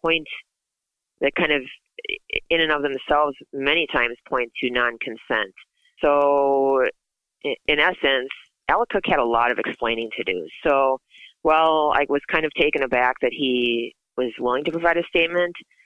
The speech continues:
in totality, I, I guess I'm not so surprised because there's a lot of things that he had to explain away. And so he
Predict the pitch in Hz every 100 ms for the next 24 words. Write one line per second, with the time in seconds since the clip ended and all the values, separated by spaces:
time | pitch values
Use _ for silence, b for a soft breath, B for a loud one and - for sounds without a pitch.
0 | b _ _ _ _ _ _ 156 151 139
1 | 139 127 151 160 156 127 - 139 135 120
2 | 117 113 - 110 - - 117 110 - 156
3 | 175 170 147 131 123 120 - 120 117 117
4 | 131 123 107 - - 113 107 107 107 90
5 | - _ _ _ _ _ _ _ - 135
6 | 135 - 147 127 208